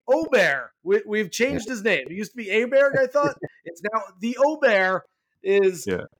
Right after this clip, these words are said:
Speaker 1: not only in the field this week, he is far and away the favorite. If that, I, I don't know, literal, figurative hangover from the Ryder Cup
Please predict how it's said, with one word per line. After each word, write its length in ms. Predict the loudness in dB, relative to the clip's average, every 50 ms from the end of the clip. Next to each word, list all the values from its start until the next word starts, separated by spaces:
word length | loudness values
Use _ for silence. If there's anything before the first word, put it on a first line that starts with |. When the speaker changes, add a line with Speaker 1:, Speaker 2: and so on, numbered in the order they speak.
| _ _ _
Speaker 1:
not 200 | -4 -2 0 2
only 320 | 2 2 2 0 -2 -2 -4 -6
in 140 | -6 -4 -4
the 80 | -4
field 320 | -4 -2 0 0 0 2 2
this 180 | 0 0 0
week, 240 | 0 0 0 0 -2
he 220 | -4 -4 -2 0 0
is 200 | 0 0 -4 -8 -14 _ _ -4
far 240 | -2 0 0 0
and 80 | 0 0
away 420 | 0 0 0 0 -2 -4 -6 -10 -14 _
the 160 | -8 -6 -6 -6
favorite. 680 | -8 -8 -4 -2 0 0 0 0 -2 -2 -2 -4 -4 -8 _ _ _ _ _
If 240 | -6 -6 -6 -4 -2
that, 320 | 0 0 0 0 -2 -4 _ _ _ _ _ _ -8
I, 160 | -6 -6 -6 -8 _
I 80 | -6 -4
don't 160 | -4 -4 -2
know, 360 | 0 2 2 2 0 -2 -6 _ _ _ _ _ _ _ _
literal, 540 | -4 -2 0 2 4 6 6 6 4 2 -4 _
figurative 600 | -18 -4 -2 -2 0 0 -2 -2 -2 -2 -4 -4
hangover 560 | -4 -4 -4 -2 0 0 0 0 0 -2 -4
from 120 | -4 -6 -8
the 80 | -4
Ryder 320 | -2 0 0 0 0 -2 -2
Cup 300 | -2 -2 -2 -2 -4